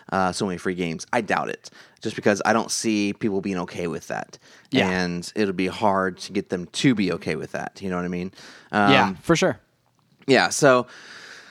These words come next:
Speaker 1: <sighs> uh, I like it in terms of okay, yeah, some of these, some of the times, you know, like, one of the, the discounted games, I'd rather play that than the free game. And that happened
Speaker 2: Yeah.
Speaker 1: last month. I can't remember exactly what it was, but that happened last month. And it's like,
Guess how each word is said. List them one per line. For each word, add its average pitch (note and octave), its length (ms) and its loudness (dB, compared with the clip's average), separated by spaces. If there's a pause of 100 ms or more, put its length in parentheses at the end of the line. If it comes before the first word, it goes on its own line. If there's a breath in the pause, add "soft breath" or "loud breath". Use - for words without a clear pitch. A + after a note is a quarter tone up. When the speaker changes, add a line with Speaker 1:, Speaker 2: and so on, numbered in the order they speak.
(160)
Speaker 1:
<sighs> - 1300 -6
uh, B2+ 220 -4 (1500)
I C#3+ 140 8
like B2+ 240 4
it B2 100 4
in A#2+ 100 -2
terms A#2+ 340 2
of A2 320 2 (280 loud breath)
okay, C3+ 220 2
yeah, B2 160 6
some C#3+ 220 0
of D3+ 80 -2
these, C#3+ 200 2
some C#3+ 180 0
of - 20 0
the D3+ 120 -2
times, G#2 560 0
you A2+ 120 0
know, G#2 80 2
like, G2+ 280 -2
one A2+ 180 2
of G#2+ 80 0
the, G2 280 2
the G2 160 2
discounted A2 420 -4
games, G2 280 -4
I'd A2 100 2
rather A2+ 200 0
play C3 200 2
that A2 200 0
than F#2 100 -4
the F#2 80 -6
free G2 180 -2
game. F2 340 -6 (240 soft breath)
And A#2 120 4
that A#2+ 80 6
happened C3 140 4
Speaker 2:
Yeah. E3+ 80 8
Speaker 1:
last C3 200 4
month. C3+ 240 0
I G#2 60 -6
can't A#2 160 0
remember G#2+ 200 -2
exactly A2 320 -2
what G#2 100 0
it - 60 -2
was, A2 260 2
but G#2 100 -4
that G#2 100 2
happened A2+ 280 0
last G2 200 -2
month. A#2+ 260 -2
And F#2+ 80 -6
it's F2+ 120 -6
like, F#2+ 200 0